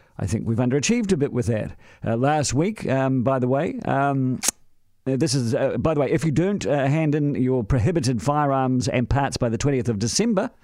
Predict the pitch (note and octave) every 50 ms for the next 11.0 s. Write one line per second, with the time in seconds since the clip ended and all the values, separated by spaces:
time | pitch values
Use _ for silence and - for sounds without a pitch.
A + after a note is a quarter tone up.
0 | - - - - - - C#3+ G#3+ A#3+ B3+ A3 C#3+ E3+ F3 - D#3 D#3 D3 C3 B2
1 | A2+ G#2+ B2 E3+ G3 - - - - - - C3+ E3 E3+ B2+ G#2+ D#3+ A3+ A3 G#3
2 | F#3 - - E3 E3 D3 C3+ D#3+ B2 - B2+ - - E3+ E3 D3+ B2+ C#3 C#3 A#2
3 | G#2 A2+ G2+ A#2+ C3 A#2 D#3 G3 F#3+ - - - - - - E3 F3 E3+ F3+ D#3
4 | C#3+ C#3+ B2+ - D#3+ D3+ F#3 F#3 - A#3+ B3+ C#4 C4+ A#3+ G3+ F#3+ F3+ A2 E3+ E3+
5 | D#3+ - B2 A#2 - - - - - - - - _ _ _ _ - _ _ -
6 | - - - _ _ _ _ _ _ - D3+ F3 F#3 F#3+ F3 C#3 A3 A#3+ B3 A3+
7 | D3+ G#3+ G#3+ E3 - F#3 F#3+ E3+ - D#3+ E3 F3+ G3 - - E3+ E3+ E3 E3 -
8 | F#3+ G3 E3+ - F3+ E3 E3 E3+ D#3 C#3 F#3 F#3 F#3+ B3+ D4 A#3 D#3 G#2+ B2 E3+
9 | F3+ F3 D#3 D#3 A3+ A3 G3 F#3 C3+ A#2+ A#2+ F#3+ F3 D#3+ D3+ A#2+ - - - -
10 | - _ _ - - A2 A2+ C3+ B2+ A2+ B2 E3+ A3+ A#3 - C3 G#2 G#2 G2+